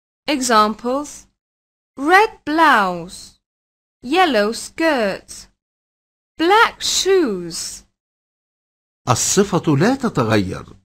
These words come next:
Speaker 2: عند وصف المفرد أو وصف الجمع.
Speaker 1: Examples:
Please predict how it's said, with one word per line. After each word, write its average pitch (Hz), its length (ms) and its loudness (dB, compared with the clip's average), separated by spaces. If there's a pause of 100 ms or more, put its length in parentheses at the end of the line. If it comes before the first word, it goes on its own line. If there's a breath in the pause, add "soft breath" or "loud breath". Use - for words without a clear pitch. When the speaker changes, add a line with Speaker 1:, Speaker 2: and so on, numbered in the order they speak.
(400)
Speaker 2:
عند 107 260 4
وصف 107 400 4
المفرد 143 680 2 (380)
أو 110 340 4 (440)
وصف 139 440 2
الجمع. 143 720 -6 (1600)
Speaker 1:
Examples: 226 1040 0